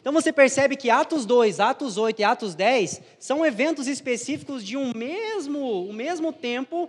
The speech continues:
em que Joel dois, vinte e oito estava se cumprindo. Que o que Jesus disse, "Vocês serão." Isso,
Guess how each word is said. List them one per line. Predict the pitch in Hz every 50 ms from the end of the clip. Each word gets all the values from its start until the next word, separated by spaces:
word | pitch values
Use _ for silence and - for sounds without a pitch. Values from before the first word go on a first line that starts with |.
| - - - _ _
em | 202 226 277
que | 269 - 262 262
Joel | 247 269 254 240 269 311 330
dois, | 220 233 247 277 320 311
vinte | 247 269 285 277
e | - 240
oito | 247 269
estava | - - 294 294 311
se | - -
cumprindo. | - 370 311 - - 285 349 359 247 156 - - - - _ _ _ _ _ _ _ _ _ _ _ _ _ _ _ _ _ _ _ _ _
Que | _ 233
o | 226
que | - 262
Jesus | 226 254 240 214 202 285 330 269
disse, | 226 302 339 320 -
"Vocês | 185 196 190 254 302 294
serão." | - 269 254 285 277 - - _ _ _ _ _ _ _ _ _ _ _ _ _ _ _ _ _ _ _ _ 640 640 622 _ _ 605 605 587 587 587 _ _ _ _ _ _ _ _ _ _ _ _ _ _ _
Isso, | - 269 302 247 - - - - - _